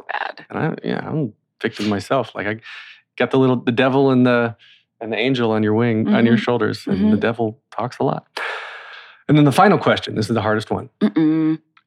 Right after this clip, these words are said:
Speaker 2: If you can only see one show for the rest of your life, but you can see it as many times as you want, what would you see?
Speaker 1: Oh, dag. Um,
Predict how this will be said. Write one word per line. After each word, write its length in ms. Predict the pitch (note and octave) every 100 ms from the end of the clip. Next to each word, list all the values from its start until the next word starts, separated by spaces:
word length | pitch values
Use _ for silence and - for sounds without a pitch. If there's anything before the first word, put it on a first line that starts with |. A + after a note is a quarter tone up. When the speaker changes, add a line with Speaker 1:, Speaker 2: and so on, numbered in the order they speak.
| -
Speaker 2:
If 100 | A#2
you 40 |
can 80 | A#2
only 160 | A#2+ A#2+
see 140 | A#2+
one 200 | G#2+ B2
show 240 | C3+ C#3 B2
for 120 | A#2
the 60 | A2
rest 200 | G#2 A2
of 100 | G#2
your 120 | G2+
life, 320 | G2+ A#2 C#3+
but 80 | F#2
you 60 | F#2
can 80 |
see 180 | F#2 G#2+
it 80 | G2+
as 120 | F#2
many 400 | G2+ G#2+ C#3+ F#3
times 420 | F3+ D3 C#3 C3+
as 140 | A#2+ A2
you 80 | G#2+
want, 300 | A#2 G2+ - - - _ _ _ -
what 120 | G2+
would 120 | -
you 60 | F#2+
see? 220 | - - - -
Speaker 1:
Oh, 300 | G3 F#3 F3 -
dag. 480 | F#3 F3+ D#3 D#3 - - _ _ _ _ _ _ _ _ _ _
Um, 60 | -